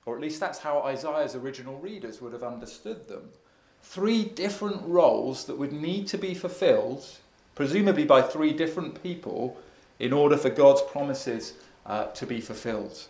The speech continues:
What we now know, of course, and this really is a bit of a spoiler for the end,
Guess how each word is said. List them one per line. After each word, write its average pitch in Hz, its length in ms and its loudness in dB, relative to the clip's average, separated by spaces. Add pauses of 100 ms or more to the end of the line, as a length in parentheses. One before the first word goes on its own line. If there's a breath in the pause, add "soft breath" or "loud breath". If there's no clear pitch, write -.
(1080 loud breath)
What 131 160 6
we 139 140 0
now 151 200 2
know, 185 300 4
of - 180 2
course, - 600 -8
and 113 140 -4
this 127 160 -4
really 123 160 0
is 110 100 0
a 107 40 -8
bit 117 120 2
of - 80 -2
a - 60 -8
spoiler 131 380 -2
for - 120 -6
the 131 140 4
end, 170 320 2